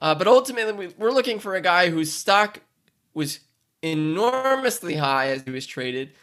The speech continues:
ace level, star level type player who bottoms out into maybe a back end piece, whether as a starting nine, bottom of the rotation, uh, type of piece, or, or less. So when we frame the, the last week's trades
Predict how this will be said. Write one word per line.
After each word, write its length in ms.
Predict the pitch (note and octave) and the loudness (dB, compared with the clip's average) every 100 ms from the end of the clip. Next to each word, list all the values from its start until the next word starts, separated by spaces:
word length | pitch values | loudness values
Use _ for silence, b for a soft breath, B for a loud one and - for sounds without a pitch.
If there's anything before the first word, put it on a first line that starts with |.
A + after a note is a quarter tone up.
| b b - | b b 2
ace 280 | F#3+ A3 A3 | 2 2 0
level, 460 | G3 F3 E3+ E3+ | 0 0 2 0
star 400 | E3 - G3+ G#3 | -2 0 4 4
level 280 | G3+ F3+ E3+ | 4 0 -2
type 280 | D#3+ D#3 D3 | -4 -6 -6
player 360 | - C3+ C3+ C#3+ | -4 -2 0 -2
who 220 | E3 E3+ _ _ | -4 -6 _ _
bottoms 400 | D#3 F3+ C4 F#3+ | -2 -2 -2 -4
out 240 | G3 A#3 | -2 0
into 160 | F3+ D#3+ | -2 -4
maybe 240 | E3+ G#3 | -8 -8
a 80 | G3 | -6
back 320 | D3 E3 F3 | -2 0 -2
end 260 | F3 D#3 C#3 | -4 -4 -6
piece, 480 | - A3 D3+ C3+ - b b b | -8 -4 -4 -4 -10 b b b
whether 200 | - D3 | -4 2
as 280 | D#3+ D#3+ D#3+ | 6 6 6
a 80 | D3+ | 2
starting 400 | D3 D#3+ D#3 D3+ | 0 2 2 2
nine, 360 | E3+ F#3 F#3 E3 | 2 2 2 2
bottom 320 | D#3 E3 D#3 | 2 2 -2
of 60 | |
the 80 | D3 | -6
rotation, 720 | C#3+ C#3+ C#3+ F#3 F3 F3+ E3 | -6 -6 -4 -4 -4 -6 -6
uh, 300 | D#3+ C3+ C3 | -8 -6 -8
type 280 | C3 - D#3+ | -8 -8 -8
of 140 | D3+ D3 | -10 -14
piece, 300 | E3+ D#3+ - b b b b | -12 -12 -14 b b b b
or, 320 | - D#3 E3 | 0 2 4
or 260 | D#3 B2+ C#3+ | 2 0 -2
less. 560 | C3+ F3+ G3+ - - - b b b | 2 4 2 -2 -18 -20 b b b
So 420 | - G3 F#3+ - _ | 0 2 2 -2 _
when 180 | - G3+ | -4 0
we 220 | A#3+ A#3 | 4 4
frame 500 | A3 - A#3+ C#4 D4+ D4 - _ _ - | 2 0 4 4 2 -6 -10 _ _ -12
the, 340 | D#3 G3 G3 | -2 0 0
the 260 | E3+ E3+ E3 | 0 0 0
last 400 | F3 A3 A#3 G3+ | 4 6 4 -2
week's 220 | G3+ - | -10 -10
trades 580 | - G3 F3+ C3 - | -6 -2 -2 -2 -8